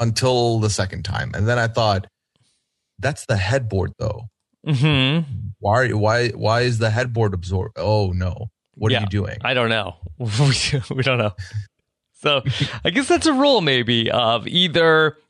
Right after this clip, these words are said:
Speaker 2: you want, like, um, you know, uh, wipe down surfaces, or maybe you could get sort of like one of those, like, couch plastics that you could just, like, put over the entire system.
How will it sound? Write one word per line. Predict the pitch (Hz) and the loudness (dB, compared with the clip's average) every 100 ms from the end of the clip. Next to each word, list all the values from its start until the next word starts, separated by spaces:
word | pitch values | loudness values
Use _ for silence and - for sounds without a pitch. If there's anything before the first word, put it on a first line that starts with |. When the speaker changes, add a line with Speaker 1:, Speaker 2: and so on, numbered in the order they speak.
| 143 | -2
Speaker 2:
you | 165 | 0
want, | 156 165 175 175 - - | 2 2 2 0 -4 -8
like, | 127 135 135 143 | -2 0 0 0
um, | 131 127 127 127 117 - | 2 4 4 2 -4 -6
you | 160 139 | 0 2
know, | 123 | 4
uh, | 120 127 123 123 123 | 4 4 2 2 0
wipe | 113 185 226 | 0 -2 0
down | 226 208 214 | 0 0 0
surfaces, | - 202 196 202 - 220 214 190 | 2 2 0 -2 2 4 2 0
or | - 165 160 156 151 147 - - | 0 2 4 4 4 0 -6 -8
maybe | 156 175 165 | 0 0 2
you | 170 160 156 | 0 2 0
could | 143 | 0
get | 147 139 | -2 -2
sort | - 139 | 2 2
of | |
like | 127 123 - | 2 0 -2
one | 127 123 | 0 2
of | |
those, | 117 107 | 2 0
like, | 110 110 | -2 -2
couch | - 123 120 - | -2 -2 -4 -2
plastics | 127 101 101 - 101 92 - | -2 0 -2 -2 -4 -4 -2
that | 113 | 0
you | 110 | 0
could | 104 110 | -2 -2
just, | 101 101 - | -2 -2 -2
like, | 98 - | -4 -4
put | - 117 | 0 2
over | 107 95 104 | 2 2 2
the | 101 104 | 2 0
entire | 101 107 95 | 0 0 0
system. | 101 110 101 110 110 | -2 -2 -4 -4 -6